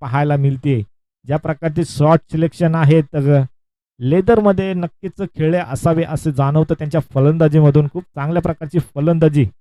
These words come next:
अशा प्रकारचे शॉट सिलेक्शन आपल्याला लेदर क्रिकेटमध्ये वारंवार पाहायला मिळतात. तशाच प्रकारची फलंदाजी इथे मात्र,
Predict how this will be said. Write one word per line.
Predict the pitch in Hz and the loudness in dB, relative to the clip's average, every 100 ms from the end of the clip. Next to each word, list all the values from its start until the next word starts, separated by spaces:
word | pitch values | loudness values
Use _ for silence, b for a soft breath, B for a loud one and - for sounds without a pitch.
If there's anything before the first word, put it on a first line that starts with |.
| _ _ _ _ _ _ | _ _ _ _ _ _
अशा | - | -12
प्रकारचे | 139 143 - 147 - 156 147 | -8 -8 -6 -8 -6 -2 0
शॉट | - 151 | 2 0
सिलेक्शन | - 151 151 - 156 | 0 -2 -2 -2 -4
आपल्याला | 143 151 156 | -2 0 0
लेदर | 147 139 147 165 | 2 0 2 0
क्रिकेटमध्ये | 165 151 165 165 160 160 165 - | -2 -4 -4 -2 0 -2 -4 -6
वारंवार | 139 156 196 202 - | -4 -2 -2 -4 -4
पाहायला | 165 175 175 | -4 -2 0
मिळतात. | 170 170 180 170 - | -2 -2 -2 -2 -6
तशाच | - 160 | -8 -8
प्रकारची | 165 - 160 175 - | -12 -12 -4 -4 -4
फलंदाजी | 147 180 180 175 170 | -4 -2 -2 -2 -2
इथे | 170 | -2
मात्र, | 165 160 | -2 -2